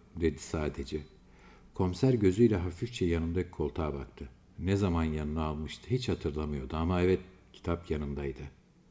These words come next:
"İskelede buluşalım mı abi?" diye sordu Necip.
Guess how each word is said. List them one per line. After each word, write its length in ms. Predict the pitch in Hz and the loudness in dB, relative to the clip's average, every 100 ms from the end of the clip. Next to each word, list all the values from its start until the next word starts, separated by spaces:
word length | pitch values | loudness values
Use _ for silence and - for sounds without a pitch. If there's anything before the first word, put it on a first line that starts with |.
| - - _ _ _ - _ _ - - _ - | -20 -20 _ _ _ -20 _ _ -20 -20 _ -12
"İskelede 460 | - - 113 113 117 | -10 8 10 10 8
buluşalım 460 | 113 113 139 156 | 6 4 4 6
mı 80 | 143 | 6
abi?" 280 | 95 85 87 - - - - | 4 4 2 -2 -18 -20 -12
diye 180 | - 85 | 0 2
sordu 400 | 85 85 78 80 | 2 0 0 0
Necip. 260 | 76 73 | -4 -4